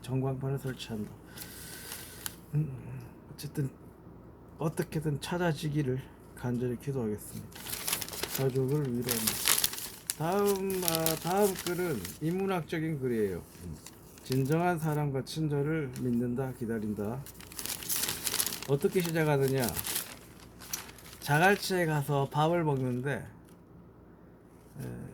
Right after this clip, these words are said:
고등어구이 정식 메뉴. 어, 어떤 점을 지적하느냐? 현찰을 내면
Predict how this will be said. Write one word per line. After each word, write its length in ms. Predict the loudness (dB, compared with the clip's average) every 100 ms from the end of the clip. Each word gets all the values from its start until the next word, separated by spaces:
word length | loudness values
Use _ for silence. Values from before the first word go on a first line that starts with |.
| -14 -14 -14 -14 -14 -16 -16 0
고등어구이 680 | 4 4 6 4 2 2 2
정식 400 | 4 2 2 2
메뉴. 420 | 4 4 4 2 -4 -12 -20 -20 -20 -20 -6 -2 -2 -4 -16 -18 -18 -18 -18 -18 -20 -20 -20 -20 -20 -18 -18 -18 -20 -18 -14
어, 60 | -12 -12 -14 -16 -16 -14 -14 -16 -18 -14 -2
어떤 400 | 0 4 4 6
점을 380 | 2 2 2
지적하느냐? 720 | 0 2 0 0 -2 -4 -4 -8 -12 -16 -18
현찰을 640 | -6 0 2 4 6 6 6
내면 920 | 4 2 2 0 -2 -4 -4 -6 -10